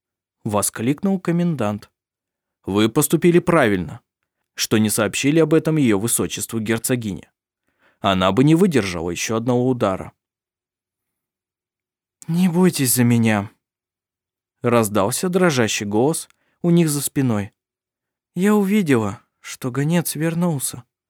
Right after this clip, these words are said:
и захотела поскорее узнать новости. Я всё слышала". "Ваше высочество". Тристан схватил её за руку,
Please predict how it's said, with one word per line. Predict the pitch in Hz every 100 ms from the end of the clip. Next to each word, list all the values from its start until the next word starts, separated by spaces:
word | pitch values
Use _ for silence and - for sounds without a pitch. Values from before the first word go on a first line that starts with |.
| _ _ _ _ _
и | -
захотела | 180 180 185 180 190 165
поскорее | 131 117 - 135 135
узнать | 123 120 120 117
новости. | 120 113 104 - - - _ _ _ _ _ _ _ _ _ _
Я | 160 175 190
всё | - 151
слышала". | - 120 110 - 82 - - _ _ _ _ _ _ _ _ _ _ _ _ _ _ _ _ _ _ _
"Ваше | 120 120 139 -
высочество". | 120 117 127 120 107 - 95 98 _ _ _ _ _ _ _ _ _
Тристан | 110 98 - 107 143
схватил | - 175 190 185
её | 185
за | 143 123
руку, | 120 -